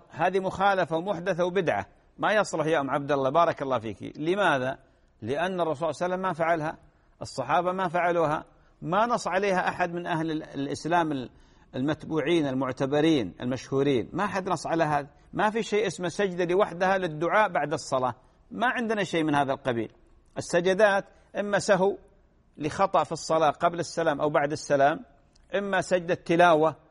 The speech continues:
مر إنسان بآية سجدة في القرآن سواء كان في الصلاة أو خارج الصلاة، إما سجدة، آه، آه، شكر مثلا،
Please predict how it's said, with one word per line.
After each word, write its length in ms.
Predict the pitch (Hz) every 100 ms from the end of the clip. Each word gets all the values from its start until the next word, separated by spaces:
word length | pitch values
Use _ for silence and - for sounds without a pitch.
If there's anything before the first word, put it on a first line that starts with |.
| _ _ _ _
مر 360 | 165 165 170 160
إنسان 440 | 156 - 170 160
بآية 460 | 151 156 160 156 147 151
سجدة 420 | 147 170 165 147 143
في 120 | 147
القرآن 560 | 135 147 143 156 139 - _ _
سواء 340 | - 151 151
كان 260 | 143 156 139
في 80 | 151
الصلاة 340 | - 156 151
أو 100 | 127
خارج 320 | - 143 139
الصلاة، 460 | 139 - 135 147 160 _ _ _ _ -
إما 320 | 196 202 185
سجدة، 500 | - 180 180 175 165 -
آه، 320 | 156 147 135 - - _ -
آه، 1600 | 135 131 123 117 113 117 120 113 110 110 107 107 104 101 - -
شكر 480 | 185 185 170 165 - _ _ 160
مثلا، 440 | 165 143 143